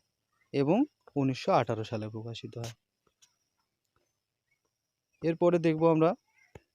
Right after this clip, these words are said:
আপিল কবিতাটি, এটি সাধনাতে প্রকাশিত হয় ফাল্গুন উনিশশো একুশ সালে। এখন তোমরা, তোমাদের মনে প্রশ্ন আসতে পারে যে সাধনা পত্রিকা আবার উনিশশো একুশ সালে কি করে,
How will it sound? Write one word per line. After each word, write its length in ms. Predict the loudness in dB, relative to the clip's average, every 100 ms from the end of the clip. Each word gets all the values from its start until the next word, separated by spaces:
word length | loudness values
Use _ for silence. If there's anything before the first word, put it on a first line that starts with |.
| _ _ _ _ _ _ _ _ _ -20 _ _
আপিল 480 | 2 4 4 4 4 -2 _ _
কবিতাটি, 580 | 0 2 4 0 0 -6 -6 _ _ _ _ _ _ -2
এটি 200 | 0 2
সাধনাতে 520 | 4 2 4 2 2
প্রকাশিত 520 | 0 2 0 0 2 4
হয় 200 | 4 2
ফাল্গুন 420 | -2 -2 0 -2 -2
উনিশশো 460 | -2 -2 -2 -4 -4 _ _ _ _ -6
একুশ 380 | -4 -4 -6
সালে। 220 | -8 -10 -12 _ _ _ _ -4
এখন 300 | -2 0 0
তোমরা, 240 | 2 2 0 0
তোমাদের 320 | 0 2 2
মনে 180 | 0 -2
প্রশ্ন 340 | -4 -4 -2
আসতে 280 | -2 -2 0
পারে 220 | 2 2 -2 _ _ _
যে 80 | -10
সাধনা 460 | -8 2 4 6 4
পত্রিকা 480 | 0 -4 -2 4 6
আবার 140 | 6
উনিশশো 360 | 2 0 0 0
একুশ 280 | 0 -4
সালে 200 | -2 -2
কি 180 | -2 -6
করে, 260 | 0 2